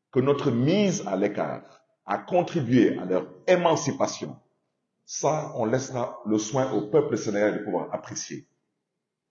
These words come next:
Monsieur Khalifa Sall est votre allié. Monsieur Khalifa Sall n'est pas votre ennemi. Les enfantillages qui sont passés hier dans la salle du conseil municipal,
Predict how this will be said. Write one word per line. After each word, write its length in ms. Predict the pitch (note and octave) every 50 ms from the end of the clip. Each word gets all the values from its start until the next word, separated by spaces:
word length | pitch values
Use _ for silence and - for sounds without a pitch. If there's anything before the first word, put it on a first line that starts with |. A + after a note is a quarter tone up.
| _ _ _ _ _ _ _ -
Monsieur 240 | - G#2+ - E3 D3
Khalifa 400 | - F3 D#3+ D#3 D#3 D#3 D#3+ C#3+
Sall 440 | - - D3 C#3+ D3 D3 D3+ C#3+ -
est 60 | A#2+
votre 260 | A2 A#2 A2+ - - A#2+
allié. 400 | A2 G#2+ G#2 F2+ - - - - - - _ _ _ _ _ _ _ _ _ _ _ _ _ -
Monsieur 240 | F2 F#2 - - A#2+
Khalifa 400 | - - C3 B2 B2+ B2 - A#2+
Sall 280 | - - C3 A#2 G#2 G#2
n'est 160 | G#2 G2+ - -
pas 100 | C3 G#2+
votre 240 | F#2+ F#2+ F#2+ - G#2
ennemi. 420 | F2+ F2+ F2 E2+ E2 - - - - - _ _ _ _ _ _ _ _ _ _ _ _ _ _ _ _ _ _ _ _ _ _ -
Les 300 | F2 A#2 A#2+ A2+ - C#3
enfantillages 720 | D#3 E3 D#3+ - E3+ D#3 - - E3 E3 D#3+ D3 C3 - -
qui 80 | B2
sont 220 | - - C3+ C3 B2+
passés 420 | - B2+ A#2+ - C3+ B2+ A2+ G#2+
hier 400 | G#2 B2 C3 A#2 G#2+ G2 E2 D2+ - - - _ _ _ _ _ _ _ -
dans 100 | F#2+ G2+
la 140 | A2 A2 G#2+
salle 260 | - - D3+ C3+ -
du 100 | G2 A2
conseil 400 | - A#2+ A#2 G#2+ - B2 A2 A2
municipal, 560 | G#2 G2 G2 F#2+ F#2 G2+ F#2 - A2+ B2 C3